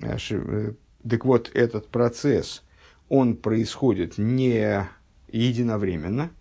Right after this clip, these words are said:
а это целый довольно длинный процесс,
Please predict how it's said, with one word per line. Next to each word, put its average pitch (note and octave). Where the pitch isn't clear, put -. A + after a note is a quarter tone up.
а G2
это B2+
целый A#2+
довольно G2+
длинный F#2
процесс, -